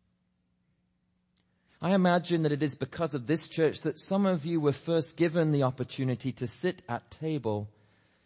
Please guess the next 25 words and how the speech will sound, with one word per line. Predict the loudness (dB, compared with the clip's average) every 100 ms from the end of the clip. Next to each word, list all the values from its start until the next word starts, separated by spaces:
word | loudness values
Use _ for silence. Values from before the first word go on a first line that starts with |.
| _
through | -4
the | 0
work | 6 6 6
of | 2 -4
covenant | -4 -2 0 -2 -4 -8
community | -4 -2 0 0 -2 -4 -4 -6 -12 _ _ _ _ _ _ -4
with | -2 2
men | 4 4
who | 4 4
have | 4
battled | 2 -2 0 0 2
addiction, | 2 0 0 -2 2
not | 4 4 2 -2
within | 0 2 2
the | 0
safe | 0 0 0
confines | -2 -2 0 0 0 0 -2
of | -2
a | -4
treatment | 0 0 0 -4 -4
center, | -4 -4 -2 -4
but | -2 -2
on | 0 0 0 -4 -10 -10
the | -10
street. | -8 -4 -4 -4